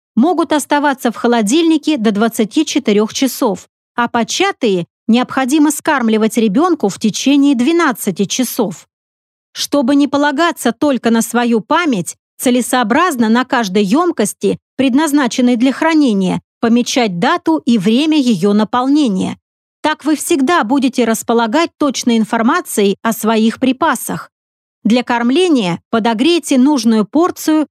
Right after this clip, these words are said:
до тридцати пяти градусов по Цельсию. Возьмите ребёнка, как обычно, на руки и дайте ему бутылочку.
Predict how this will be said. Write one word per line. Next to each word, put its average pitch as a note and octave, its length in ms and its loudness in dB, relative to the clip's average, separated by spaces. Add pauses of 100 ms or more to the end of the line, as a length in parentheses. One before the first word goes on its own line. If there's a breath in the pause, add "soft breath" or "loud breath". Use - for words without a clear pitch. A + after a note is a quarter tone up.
до A#3 140 0
тридцати B3 500 -2
пяти D4+ 340 -2
градусов A3 600 -2
по C4+ 120 0
Цельсию. G#3+ 680 -2 (520)
Возьмите C4+ 640 0
ребёнка, B3 640 0
как C4 200 -4
обычно, C4+ 540 0
на C4+ 220 2
руки F#3 400 -6 (240)
и A3+ 120 2
дайте C4 460 -2
ему A3 320 2
бутылочку. B3 840 -2